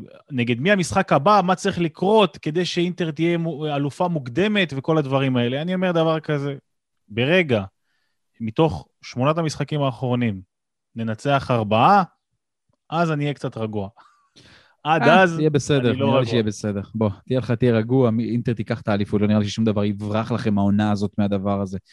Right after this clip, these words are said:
Speaker 2: עם אחת עשרה נקודות פער, עם כזאת יכולת, ויש לכם יריבות, מה שנקרא, על הצמרת, שהן לא מעט מפשלות, והן עומדות לפגוש גם אחת את השנייה עוד הרבה, אז בגלל זה,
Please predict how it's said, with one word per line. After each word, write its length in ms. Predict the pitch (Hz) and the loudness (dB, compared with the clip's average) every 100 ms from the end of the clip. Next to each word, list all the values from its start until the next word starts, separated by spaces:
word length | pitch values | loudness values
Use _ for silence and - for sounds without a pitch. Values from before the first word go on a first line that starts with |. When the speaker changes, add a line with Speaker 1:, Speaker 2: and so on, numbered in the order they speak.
| - _ | -20 _
Speaker 2:
עם 80 | 104 | -2
אחת 300 | 98 107 107 | -2 -2 -4
עשרה 200 | 123 113 | -2 0
נקודות 420 | 104 - 101 107 - | 0 0 0 0 0
פער, 180 | 104 | -2
עם 100 | 107 | 0
כזאת 340 | 98 101 113 - | -2 -4 -4 -4
יכולת, 520 | 101 113 139 160 147 | -2 2 4 2 0
ויש 580 | 113 135 147 147 175 - | -2 0 0 0 -2 -4
לכם 220 | 190 190 | -4 0
יריבות, 460 | 190 185 185 196 202 - | 0 0 0 -2 -2 -6
מה 80 | 190 | -10
שנקרא, 380 | 185 175 180 | -10 -8 -6
על 80 | 170 | -4
הצמרת, 540 | 165 - 156 190 185 165 | -4 -4 -2 -2 -4 -4
שהן 280 | 160 160 147 _ _ _ _ _ _ _ | -4 -2 -6 _ _ _ _ _ _ _
לא 120 | 143 | 0
מעט 240 | 147 151 - | 2 2 4
מפשלות, 500 | 156 135 - 165 - | 2 0 0 0 2
והן 100 | 113 | 0
עומדות 360 | 113 113 135 | 0 0 -2
לפגוש 360 | 123 113 131 143 | -4 -2 -2 0
גם 140 | 135 | -2
אחת 300 | 113 - 107 | -2 -4 -6
את 120 | 107 104 | -6 -6
השנייה 380 | - 107 104 | -4 -2 -2
עוד 180 | 101 101 | -2 -4
הרבה, 400 | 98 104 127 113 | -6 -2 -2 0
אז 140 | 101 101 | -2 -6
בגלל 300 | 101 101 98 | -8 -8 -6
זה, 460 | 110 117 113 110 | -2 0 2 0